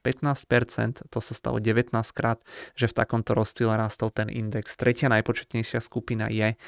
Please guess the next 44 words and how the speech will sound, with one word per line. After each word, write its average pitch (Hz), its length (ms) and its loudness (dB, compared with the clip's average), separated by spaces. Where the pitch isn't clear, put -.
k-, 110 400 2
keď 110 180 2
index 113 380 2
klesá, 110 640 2
eh, 113 240 0
od 113 240 0
nula 117 260 4
do - 300 -4
pätnásť 143 400 2
percent, 127 400 2
to 110 80 -4
znamená, 110 400 0
že 110 160 -2
samozrejme 110 480 0
sú 120 160 -2
tu - 160 -2
aj 113 160 -2
tie 117 80 -4
poklesy, - 560 -2
ale 113 220 2
je - 100 4
ich 117 80 -2
menej 113 320 4
ako - 160 0
tých 120 240 -4
rastov. 117 480 0
A - 80 -2
štvrtá 127 480 6
najpočetnejšia 110 720 2
skupina 110 540 -2
je 107 320 0
rast 110 420 0
od - 160 -4
tridsať 113 460 0
do 110 100 -4
štyridsaťpäť - 720 -4
percent, 113 380 -2
takže 113 240 -8
to 117 80 -4
sú - 160 -4
naozaj 113 420 -4
tie - 60 -4
extrémne 117 480 -4
rasty. 113 420 -4